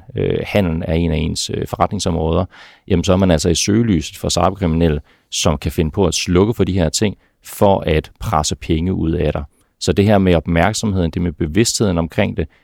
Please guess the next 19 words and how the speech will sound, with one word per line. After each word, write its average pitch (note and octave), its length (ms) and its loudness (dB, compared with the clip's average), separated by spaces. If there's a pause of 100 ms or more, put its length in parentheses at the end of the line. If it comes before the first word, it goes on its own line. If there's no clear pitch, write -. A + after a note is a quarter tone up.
(140)
det F2+ 200 4
er E2+ 60 4
en, D#2+ 180 0
en E2 100 -4
helt G2 300 0
central E2 400 -2
komponent E2 440 -2
i - 20 -8
forhold D#2 360 -2
til E2 280 0
at D#2+ 140 -4
være D2+ 140 0
robust, - 760 -6
øh, - 340 -6 (280)
også E2 280 0
i D2+ 40 -4
forhold E2 280 -6
til - 100 -12
cyber. - 360 -4